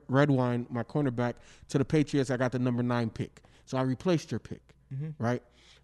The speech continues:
Speaker 1: Getting rid of a long-term contract, got a short-term contract.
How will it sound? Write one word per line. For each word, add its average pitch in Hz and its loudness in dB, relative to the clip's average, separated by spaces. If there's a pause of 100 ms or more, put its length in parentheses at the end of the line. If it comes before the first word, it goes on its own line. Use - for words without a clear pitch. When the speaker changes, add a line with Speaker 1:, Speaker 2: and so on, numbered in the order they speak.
(240)
Speaker 1:
Getting 165 4
rid 151 2
of 135 0
a 131 0
long-term 151 2
contract, 147 -2 (420)
got 131 2
a 120 0
short-term 139 -4
contract. 104 -10